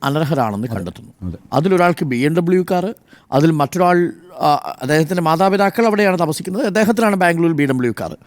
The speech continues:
Speaker 1: സർവീസ് പെൻഷൻ പറ്റുന്ന പങ്കാളി, അങ്ങനെ അതിസമ്പന്നർ പോലും ഈ പണം കൈപ്പറ്റുന്നു. ഇത് കൂടാതെയാണ് നമ്മൾ ഇന്നലെ ചർച്ച ചെയ്ത ആയിരത്തി നാനൂറ്റി അൻപത്തിയെട്ട് സർക്കാർ ജീവനക്കാരും ഈ ക്ഷേമ പെൻഷൻ കൈപ്പറ്റുന്നു. ആർത്തി മൂത്തവരുടെ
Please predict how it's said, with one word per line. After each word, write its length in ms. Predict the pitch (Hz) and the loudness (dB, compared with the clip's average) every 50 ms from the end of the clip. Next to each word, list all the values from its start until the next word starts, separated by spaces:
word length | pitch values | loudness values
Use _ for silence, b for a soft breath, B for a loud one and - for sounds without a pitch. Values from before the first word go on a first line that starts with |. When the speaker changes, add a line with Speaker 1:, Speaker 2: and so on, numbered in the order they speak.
| B B B B B B - | B B B B B B 0
Speaker 1:
സർവീസ് 300 | 175 170 196 214 - - | 2 4 4 2 2 0
പെൻഷൻ 240 | 196 180 160 - 175 160 | -2 -4 -4 -4 -2 -2
പറ്റുന്ന 300 | 165 143 - 156 147 147 143 135 - - - - - | -2 -2 -2 0 0 0 0 0 -2 -6 -12 -8 -4
പങ്കാളി, 400 | 139 131 127 143 156 160 170 233 277 _ b b b b b b b - 151 | -2 0 2 4 4 4 4 2 0 _ b b b b b b b 0 2
അങ്ങനെ 320 | 180 202 214 220 220 226 233 233 - - _ - - 151 | 4 4 4 4 4 4 2 0 -4 -10 _ 0 0 0
അതിസമ്പന്നർ 720 | 156 - 254 214 196 226 208 196 185 202 190 190 190 180 160 - | 2 2 2 2 2 2 2 2 0 0 2 2 2 2 2 0
പോലും 240 | 160 151 160 165 185 - - - 151 | 0 0 0 0 -2 -2 -2 0 0
ഈ 20 | 151 - 151 | 0 2 0
പണം 200 | 139 143 143 131 | 0 0 0 -2
കൈപ്പറ്റുന്നു. 440 | 135 123 - - 110 117 104 92 87 - _ b b b b b b _ _ - - | -2 -4 -2 -4 -6 -6 -6 -8 -8 -12 _ b b b b b b _ _ -4 0
ഇത് 80 | 175 208 - | 0 2 2
കൂടാതെയാണ് 420 | 202 190 208 214 214 208 202 190 185 170 | 4 4 4 4 4 4 2 2 2 2
നമ്മൾ 120 | 175 180 165 | 0 0 0
ഇന്നലെ 160 | 165 170 165 - | 2 0 0 0
ചർച്ച 180 | 170 165 - - 165 | -2 -4 -2 -2 -2
ചെയ്ത 160 | 147 139 170 208 - - 139 | 0 0 -2 -4 -2 0 2
ആയിരത്തി 340 | 151 160 165 160 175 - 175 160 | 2 2 2 0 -2 -4 -4 -2
നാനൂറ്റി 340 | 156 151 151 151 147 - 185 156 | -2 0 0 -2 0 0 -2 -2
അൻപത്തിയെട്ട് 480 | 131 135 139 151 - 160 143 127 - 180 - | 0 -2 -4 -2 0 0 -2 0 -2 -4 -4
സർക്കാർ 300 | 135 104 - - 160 151 139 131 | -6 -6 -2 0 0 0 0 0
ജീവനക്കാരും 520 | 131 131 127 127 120 - 131 127 123 156 226 - B B B B B 147 156 | -4 -4 -4 -6 -4 -2 -2 -2 0 -2 -4 -6 B B B B B 2 2
ഈ 40 | 170 170 156 - - - - | 2 2 0 -4 -8 -10 -4
ക്ഷേമ 180 | - 147 135 139 - 139 | -4 -2 -2 -2 -6 -6
പെൻഷൻ 260 | 117 117 - 123 117 104 | -6 -6 -6 -8 -8 -6
കൈപ്പറ്റുന്നു. 420 | 110 104 - 107 - - 131 - - _ b b b b b b b b _ _ - 139 147 | -6 -6 -8 -8 -10 -10 -16 -16 -20 _ b b b b b b b b _ _ 0 2 4
ആർത്തി 280 | 160 165 - - 202 180 156 | 4 2 2 2 2 2 2
മൂത്തവരുടെ 500 | 151 139 - 143 131 131 123 117 120 | 0 0 0 2 2 2 0 0 0